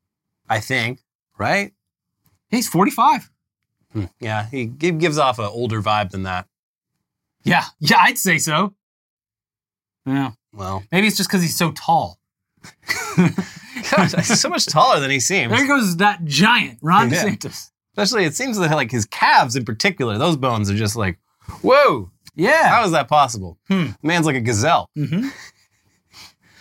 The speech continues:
Speaker 1: Haley says, "U S has never been a racist country."
Speaker 2: Meanwhile, like,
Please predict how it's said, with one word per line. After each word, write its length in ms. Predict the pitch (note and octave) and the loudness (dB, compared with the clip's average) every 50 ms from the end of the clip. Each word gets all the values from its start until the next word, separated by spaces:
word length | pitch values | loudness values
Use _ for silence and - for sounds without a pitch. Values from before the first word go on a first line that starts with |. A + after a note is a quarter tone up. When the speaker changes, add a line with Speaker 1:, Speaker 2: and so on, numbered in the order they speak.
| _ _ _ _ _ _ _ _ - | _ _ _ _ _ _ _ _ 0
Speaker 1:
Haley 500 | - C4+ F#4 F#4 F4 A#3+ G3+ F#3 F#3+ A3 | 2 2 2 2 2 2 2 2 0 0
says, 420 | G3+ - A3 G#3 G#3 G3+ E3 D3 G3+ | 0 0 2 2 4 4 2 2 2
"U 180 | D4+ E4+ D#4 | 2 4 4
S 200 | D4 D4+ C#4 - | 4 4 4 2
has 280 | G3 F#3+ E3 C#3+ A2+ A#2+ | 2 2 2 0 -2 -4
never 420 | B2+ C3+ D#3 G#3+ G3+ D#3+ D3 C3+ A#2 | 0 2 4 4 4 4 2 -2 -2
been 140 | C3+ C3+ | 0 0
a 100 | D3 C#3 | 0 0
racist 420 | A#2 B2 C3 C3+ - D3+ C#3 - - | 0 0 0 0 0 0 -2 -2 -2
country." 440 | - B2+ G#2+ F2+ - F#2 D#2+ - _ _ _ _ _ _ _ _ _ _ _ _ _ _ _ _ _ _ _ _ _ _ _ _ _ _ _ - - _ _ _ _ _ _ _ _ _ _ _ _ _ - | -2 -4 -4 -4 -8 -12 -14 -16 _ _ _ _ _ _ _ _ _ _ _ _ _ _ _ _ _ _ _ _ _ _ _ _ _ _ _ -20 -20 _ _ _ _ _ _ _ _ _ _ _ _ _ 0
Speaker 2:
Meanwhile, 560 | F3 G#3 B3 B3+ A#3 G#3+ G3 F#3 F3+ F3+ F3+ E3+ | 2 2 4 6 6 6 6 4 4 2 0 0
like, 320 | E3 E3 D#3+ D#3 D#3 | 0 0 0 0 -4